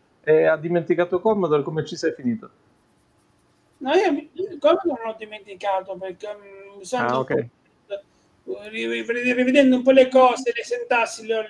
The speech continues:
Speaker 2: le ho ri-, le ho riprese, diciamo, me le sono memorizzate. Il mio Commodore è in attesa di essere ve-, vedu-, visto da te.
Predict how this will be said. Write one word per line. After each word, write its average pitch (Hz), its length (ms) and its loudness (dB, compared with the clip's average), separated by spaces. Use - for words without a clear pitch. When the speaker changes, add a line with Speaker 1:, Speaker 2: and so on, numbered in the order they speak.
Speaker 2:
le 220 60 -2
ho 220 60 -2
ri-, 220 320 -12
le 214 120 -4
ho 202 400 -4
riprese, 208 720 -6
diciamo, 190 340 -10
me 185 100 -16
le - 80 -12
sono 220 180 -6
memorizzate. 202 840 -6
Il 233 120 -4
mio 294 140 6
Commodore 302 300 4
è - 20 6
in 254 140 6
attesa 254 500 0
di 247 160 -6
essere 202 640 0
ve-, 208 260 -12
vedu-, 226 480 -6
visto 214 320 -14
da 226 160 -8
te. 269 420 2